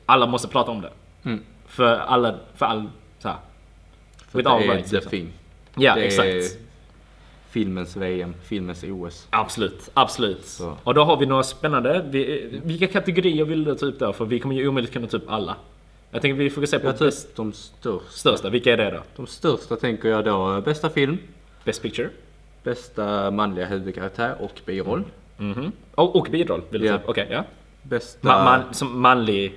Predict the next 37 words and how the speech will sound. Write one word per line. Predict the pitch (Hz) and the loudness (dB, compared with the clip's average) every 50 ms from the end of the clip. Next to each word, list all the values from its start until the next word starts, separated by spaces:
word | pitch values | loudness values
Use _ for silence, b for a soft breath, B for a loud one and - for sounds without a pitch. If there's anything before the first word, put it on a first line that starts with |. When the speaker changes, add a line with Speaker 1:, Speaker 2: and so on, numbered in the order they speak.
| - - | -10 -12
Speaker 1:
eh, | - 95 107 107 | -6 -2 0 2
Speaker 2:
Ja. | 101 95 90 87 - - | 2 2 0 -4 -6 -8
Speaker 1:
okej. | 101 104 - 90 78 85 - | -6 -4 -4 -4 -6 -8 -8
Speaker 2:
Det | 104 95 | -8 -6
är | 92 | -6
mest | 92 90 90 87 85 - - | -6 -6 -8 -10 -12 -14 -14
på | - | -14
grund | 92 92 90 90 | -12 -10 -8 -10
av | 87 - | -10 -10
en | - 90 80 82 90 87 90 - | -10 -10 -10 -12 -12 -14 -16 -20
som | - - 98 85 | -18 -16 -12 -10
alla | 87 92 87 85 87 | -8 -8 -6 -8 -8
nog | 90 90 87 87 87 | -8 -8 -8 -10 -12
snackar | - - 95 87 - 98 | -12 -14 -14 -14 -12 -12
om, | 95 98 - - - | -12 -12 -14 -12 -8
Speaker 1:
Mhm. | 120 113 | -4 -2
Speaker 2:
som | 120 143 - | -2 -2 -2
alla | 101 95 92 | -4 -6 -6
nog | 95 90 | -6 -6
vet | 90 92 - | -8 -8 -8
om. | 107 113 143 - - - | -8 -10 -10 -12 -16 -12
Speaker 1:
Mhm. | - 104 104 123 - - - - - - | -10 -8 -8 -8 -10 -12 -16 -20 -20 -14
Vi | - | -10
kommer | 101 101 101 101 104 | -6 -4 -2 0 0
till | 104 104 104 | 0 0 0
Speaker 2:
Eh, | 107 | -2
Speaker 1:
det. | 117 | -2
Speaker 2:
bästa | 131 120 - 117 | -2 -4 -4 -4
kvinnliga. | 107 - - 127 135 135 104 90 92 - 151 - - - - - - - - - - - - | -6 -4 -2 -2 -2 0 0 2 2 2 0 0 -4 -14 -20 -20 -20 -20 -20 -20 -20 -10 -6
Speaker 1:
Också | - 127 - - 113 | -6 -4 -4 -4 -6
supporting. | - 117 - 147 131 127 160 - - - - - - - - - - - | -4 -2 0 2 2 2 0 -4 -10 -14 -20 -20 -20 -20 -20 -20 -12 -6
Speaker 2:
Och | - 120 101 - - - - | -4 -4 -4 -4 -8 -12 -6
biroll. | - 117 113 110 104 92 90 90 90 - - | -2 0 0 0 0 -2 -6 -8 -10 -4 0
Speaker 1:
Och | 135 120 107 | 2 2 4
Speaker 2:
Japp. | 127 | 2
Speaker 1:
biroll, | - 117 120 135 165 - | 2 2 0 -2 -2 -2
ja. | 120 147 | -2 -4